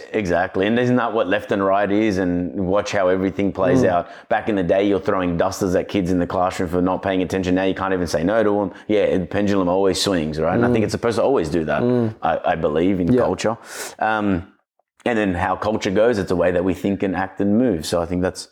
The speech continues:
Speaker 1: very important that we can create culture for our dog's life when they're out. What's the culture like? Rather than, "Dog, okay, we have to say hi."
Speaker 2: Yep.
Speaker 1: Like, that's just ridiculous. Um, only ridiculous if you think of it, thinking of it like this. So, um, only play if you're,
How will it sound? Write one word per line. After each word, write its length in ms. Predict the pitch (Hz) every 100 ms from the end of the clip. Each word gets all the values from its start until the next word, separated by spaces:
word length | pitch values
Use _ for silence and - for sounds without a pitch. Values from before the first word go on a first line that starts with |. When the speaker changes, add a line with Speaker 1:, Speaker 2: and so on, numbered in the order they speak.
| _ - - _ _
Speaker 1:
very 340 | 65 87 92 92
important 400 | 87 98 92 92
that 120 | 87
we 180 | 95 104
can 180 | 104 92
create 520 | - 95 95 95 -
culture 560 | 92 87 - 82 78 - _ _ _ _
for 240 | - 87
our 160 | 90 87
dog's 840 | 76 - 95 82 78 73 - -
life 360 | 90 78 69 76
when 160 | 95 92
they're 180 | 87
out. 180 | 98 92
What's 220 | 90 117
the 100 | 117
culture 440 | 107 107 98 90 92
like? 400 | 78 62 80 - - -
Rather 340 | 104 107 101
than, 200 | 104 113
"Dog, 300 | - 190 196
okay, 160 | 208 180
we 60 |
have 80 | 139
to 80 | 123
say 80 | 120
hi." 320 | 147 123 135 - -
Speaker 2:
Yep. 220 | 135 123 - -
Speaker 1:
Like, 160 | 101
that's 140 | 104 107
just 120 | 95
ridiculous. 400 | 113 120 71 - - - -
Um, 400 | 104 98 92 85 _
only 200 | 139 180
ridiculous 440 | 151 123 120 107 90
if 40 |
you 80 | 87
think 200 | 104 85
of 120 | 80
it, 120 | 82 - _
thinking 280 | - 87 87
of 120 | 82
it 100 | 82
like 180 | 76 80
this. 260 | 85 - - _ _ - -
So, 160 | -
um, 120 | 104 98
only 280 | 127 143 139
play 420 | - 123 123 127 -
if 220 | 107 -
you're, 180 | 107